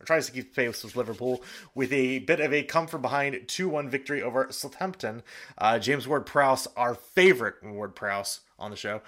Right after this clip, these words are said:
uh, get the goal s-, for Southampton in the thirteenth minute, stunning the citizens at home. Uh, but the Coon, Serge Aguero,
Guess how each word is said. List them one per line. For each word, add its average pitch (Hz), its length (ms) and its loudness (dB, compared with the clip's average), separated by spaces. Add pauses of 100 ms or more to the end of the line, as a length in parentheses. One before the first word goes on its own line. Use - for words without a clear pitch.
(300)
uh, 107 280 0
get 147 240 0
the 135 120 0
goal 120 180 0
s-, - 260 -6
for 113 180 -4
Southampton 113 540 -2
in 104 80 -6
the 98 60 -8
thirteenth 135 500 -4
minute, 117 220 -6
stunning 160 480 0
the 113 80 -6
citizens 107 500 -8
at 98 140 -4
home. 127 260 0 (340)
Uh, 117 220 4
but 110 160 -2
the - 60 -16
Coon, 196 640 6
Serge 127 360 -4
Aguero, 120 440 0